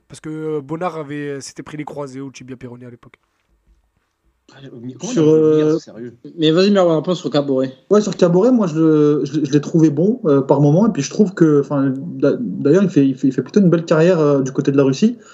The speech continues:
Speaker 3: et moi, je trouve que c'était plutôt un bon joueur de football, hein, plutôt un, un, un joueur correct, et, euh, et il a rendu service, que ce soit au milieu et, et aussi en latéral droit.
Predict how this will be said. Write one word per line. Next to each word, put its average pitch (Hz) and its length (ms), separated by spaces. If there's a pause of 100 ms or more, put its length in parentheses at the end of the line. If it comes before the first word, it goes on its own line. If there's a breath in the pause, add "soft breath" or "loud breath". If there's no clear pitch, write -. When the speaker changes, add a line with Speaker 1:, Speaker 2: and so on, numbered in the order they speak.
(200 loud breath)
Speaker 3:
et 139 80
moi, 190 160
je 196 80
trouve 214 240
que - 60
c'était 165 180
plutôt 170 240
un 208 80
bon 165 160
joueur 170 140
de - 40
football, 156 300
hein, 143 60
plutôt 160 400
un, 147 440
un, 147 180
un 151 60
joueur 180 180
correct, 180 380
et, 165 60
euh, 139 240 (280 loud breath)
et 139 280
il 139 100
a 139 60
rendu 151 180
service, 165 300
que - 80
ce 147 60
soit 147 180
au 143 40
milieu 156 400
et, 147 220
et 131 40
aussi 139 200
en 190 60
latéral 165 280
droit. 139 320